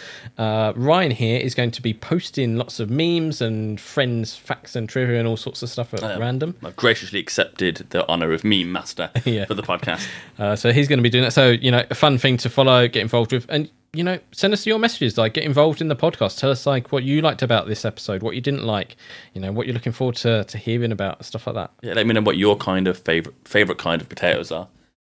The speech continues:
Speaker 1: And if you are not on the social medias, you can always visit our website at watching friends dot com, and there's a contact form on there, and you can write to us, and that's where you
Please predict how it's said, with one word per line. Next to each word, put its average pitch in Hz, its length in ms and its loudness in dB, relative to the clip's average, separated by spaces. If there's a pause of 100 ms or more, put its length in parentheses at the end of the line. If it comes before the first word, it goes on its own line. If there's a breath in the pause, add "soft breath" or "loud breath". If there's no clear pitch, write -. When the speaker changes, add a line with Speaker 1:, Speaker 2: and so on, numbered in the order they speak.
(140)
Speaker 1:
And 117 320 0
if 135 160 -2
you 135 260 2
are 127 100 0
not 151 200 0
on 107 400 2
the 101 300 -6
social - 320 -4
medias, 110 340 -2
you 113 80 -4
can 110 180 -6
always 113 540 -2
visit - 280 -8
our 98 120 -6
website 101 360 -6
at 98 200 -8 (140)
watching 110 360 -6
friends 104 380 -4
dot - 160 -10
com, 190 320 2 (340 soft breath)
and 110 120 -4
there's 95 120 -6
a - 40 -14
contact - 400 0
form 135 200 2
on 131 100 0
there, 131 200 2
and 113 100 2
you 113 80 2
can 101 200 -6
write 123 220 0
to - 120 -2
us, 123 240 0
and 104 240 0
that's - 220 -2
where 135 80 6
you 127 40 4